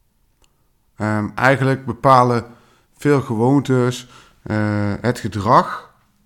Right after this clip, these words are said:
de prioriteiten en ze dicteren onze keuzes. En ik weet niet of je dat herkent wat ik nu zeg,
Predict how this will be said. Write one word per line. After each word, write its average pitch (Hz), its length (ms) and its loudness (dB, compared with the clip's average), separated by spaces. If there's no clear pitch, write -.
de 101 100 -12
prioriteiten 143 920 0
en 214 580 -2
ze - 200 -8
dicteren 131 640 -4
onze 107 260 -6
keuzes. - 600 -10
En 120 120 -2
ik 117 80 -4
weet 131 160 2
niet 127 160 0
of 127 140 -4
je 127 60 -4
dat 117 240 -4
herkent 135 520 -2
wat 120 140 -6
ik 123 80 -4
nu 120 180 0
zeg, 117 400 -2